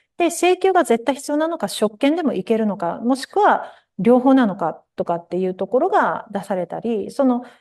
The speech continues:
条文のどの部分を読んでいかなきゃいけないのかっていうところのチェックシートになります。で、これの、その、まあ、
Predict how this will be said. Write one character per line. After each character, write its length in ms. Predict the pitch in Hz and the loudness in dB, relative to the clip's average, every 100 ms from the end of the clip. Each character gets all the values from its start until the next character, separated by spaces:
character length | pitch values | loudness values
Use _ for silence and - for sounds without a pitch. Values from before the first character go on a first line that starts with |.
| - | -6
条 260 | 208 392 403 | 2 4 4
文 160 | 415 | 0
の 120 | 392 | -2
ど 180 | 320 427 | 0 2
の 100 | 508 | 0
部 160 | - 247 | 0 0
分 200 | 294 320 | 0 0
を 60 | |
読 180 | 202 247 | 2 2
ん 60 | 254 | 2
で 80 | 185 | -2
い 40 | |
か 100 | 214 | -4
な 100 | 208 | -6
き 60 | 208 | -4
ゃ 40 | |
い 60 | 165 | -6
け 120 | 208 | -4
な 140 | 208 190 | -4 -4
い 80 | 175 | -8
の 80 | |
か 140 | 165 370 | -4 -4
っ 120 | 370 | -4
て 80 | 285 | -4
い 40 | |
う 60 | 269 | -4
と 100 | 277 | -2
こ 100 | 339 | -2
ろ 100 | 440 | -2
の 120 | 294 | -4
チ 160 | - 220 | -4 -6
ェ 20 | |
ッ 80 | 226 | -6
ク 80 | |
シ 180 | 220 220 | -6 -6
ー 60 | 202 | -4
ト 100 | 262 | -2
に 140 | 320 | -2
な 100 | 180 | -4
り 100 | 170 | -8
ま 100 | 160 | -20
す。 220 | - 175 - _ _ _ _ _ _ _ | -14 -14 -14 _ _ _ _ _ _ _
で、 160 | 339 339 | -2 -2
こ 180 | 339 392 | 2 2
れ 60 | 440 453 494 359 | 2 2 0 0
の、 140 | 202 | 0
そ 160 | 196 302 | 0 0
の、 160 | 294 | 2
ま 300 | 294 349 220 | 2 0 0
あ、 180 | - - | -4 -10